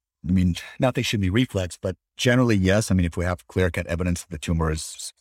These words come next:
central, uh, if it extends into the sinus, cer-, certainly. Some of the tumors extend outside, um, outside, sort of outward of the kidney.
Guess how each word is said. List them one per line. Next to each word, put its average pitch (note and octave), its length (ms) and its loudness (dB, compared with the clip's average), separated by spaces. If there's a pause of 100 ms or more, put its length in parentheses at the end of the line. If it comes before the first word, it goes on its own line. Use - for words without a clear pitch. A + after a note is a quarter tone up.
central, G2+ 720 0 (160)
uh, F2 200 -4
if D2 120 -10
it F2 80 0
extends G2 340 0
into E2+ 140 -4
the E2 120 -8
sinus, A2+ 460 -2
cer-, E2+ 220 -4
certainly. E2 500 -2 (640)
Some D3+ 200 -2
of - 20 0
the C#3+ 80 0
tumors B2+ 280 2
extend A2 400 -2
outside, F#2+ 840 0 (200)
um, F2 460 -4
outside, F2+ 640 -2
sort F2 160 -2
of D#2+ 80 -4 (120)
outward F#2+ 480 -2
of E2 120 -8
the F2+ 80 -12
kidney. E2 400 -4